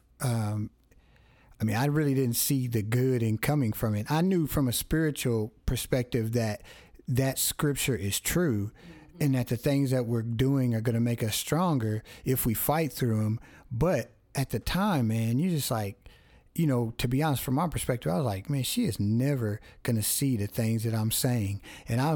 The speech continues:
Speaker 1: guarantee from your perspective, you were feeling the same way.
Speaker 2: Yeah.
Speaker 1: Um,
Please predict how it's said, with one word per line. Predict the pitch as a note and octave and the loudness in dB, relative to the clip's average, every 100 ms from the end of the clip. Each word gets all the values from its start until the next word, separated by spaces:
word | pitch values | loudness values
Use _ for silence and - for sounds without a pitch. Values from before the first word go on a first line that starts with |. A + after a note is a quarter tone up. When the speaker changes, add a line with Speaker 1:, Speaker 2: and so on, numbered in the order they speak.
| A#2 - | -2 0
Speaker 1:
guarantee | C#3 C3 B2+ F3 D3+ | 2 2 2 0 0
from | - B2+ A2+ | 0 0 2
your | B2+ D3+ | 2 0
perspective, | - - C3 A#2 A#2+ G#2+ | -2 -2 -2 0 -2 0
you | A#2+ | 2
were | A#2 | 2
feeling | G#2+ - C#3 C#3 | 0 0 2 2
the | A#2 | 0
same | - C#3 B2+ A#2+ | 0 0 2 2
way. | B2 D3 G#2 - | 0 0 -2 -2
Speaker 2:
Yeah. | F3 D3+ C#3 D#3+ - - | -2 -2 -2 -4 -6 0
Speaker 1:
Um, | C3+ B2 A#2 | 2 2 0